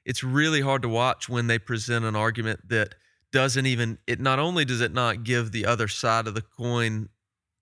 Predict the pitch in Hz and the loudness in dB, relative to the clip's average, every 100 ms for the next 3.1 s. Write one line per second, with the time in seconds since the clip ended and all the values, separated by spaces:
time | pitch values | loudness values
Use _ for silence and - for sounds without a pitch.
0 | _ 127 117 107 107 117 139 - - 113 | _ -2 0 0 0 2 2 0 0 0
1 | - 120 120 175 - 131 120 117 107 _ | 0 0 2 0 -2 0 0 0 -4 _
2 | _ - 143 - 120 135 127 135 123 113 | _ -2 -2 0 0 0 0 0 0 0
3 | - | -4